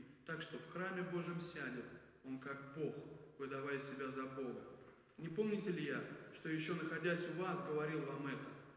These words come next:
И ныне вы знаете, что не допускает открыться ему в свое время. Ибо тайны бе-, тайны беззакония уже в действии, только не совершится до тех пор,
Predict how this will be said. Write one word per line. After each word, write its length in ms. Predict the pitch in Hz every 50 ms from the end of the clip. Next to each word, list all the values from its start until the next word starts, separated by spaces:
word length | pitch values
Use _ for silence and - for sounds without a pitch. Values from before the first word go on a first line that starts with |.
| - - -
И 80 | 170
ныне 220 | 180 202 208 196 180
вы 140 | 175 180 175
знаете, 400 | 175 185 202 190 160 - - -
что 180 | - - 151
не 80 | 147 143
допускает 600 | 143 151 143 143 147 - - 170 160 151 - 147
открыться 480 | 139 139 - - 175 170 160 - - 139
ему 160 | 135 135 135
в 60 | 131 -
свое 260 | 135 135 135 135 135
время. 340 | 135 147 147 143 127 120 - - - - - - - - -
Ибо 120 | - 156 151
тайны 300 | - 202 214 208 208 202
бе-, 300 | - 208 190 - - -
тайны 280 | 202 196 208 202 202 196
беззакония 640 | 175 180 180 - 185 180 180 185 202 185 180 165 156
уже 180 | 156 151 156
в 100 | - -
действии, 560 | - 160 156 139 - - 131 135 127 120 - - - - - -
только 220 | 180 165 165 175 170
не 100 | 170 165
совершится 600 | - 175 165 175 - - 226 220 - - 196 175
до 120 | 180 185
тех 220 | 180 - 185 180 - -
пор, 240 | - 175 156 131 131